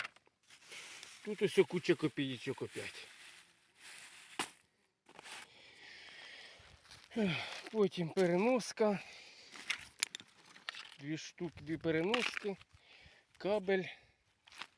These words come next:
Подушка. Вже п'ята. Дуйчик в коробці. Ще двісті дев'яносто п'ять гривень коштував, хто зна коли. Мішки пусті.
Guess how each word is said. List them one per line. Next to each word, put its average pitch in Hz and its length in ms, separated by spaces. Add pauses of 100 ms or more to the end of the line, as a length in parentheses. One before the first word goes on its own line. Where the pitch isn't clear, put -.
(960)
Подушка. 170 680 (800)
Вже 156 140
п'ята. 151 520 (920)
Дуйчик 185 540
в - 100
коробці. 180 720
Ще 170 160
двісті 156 260
дев'яносто 165 360
п'ять 156 140
гривень 156 360
коштував, 156 560
хто 156 120
зна 151 160
коли. 156 360 (1500)
Мішки 147 380
пусті. - 560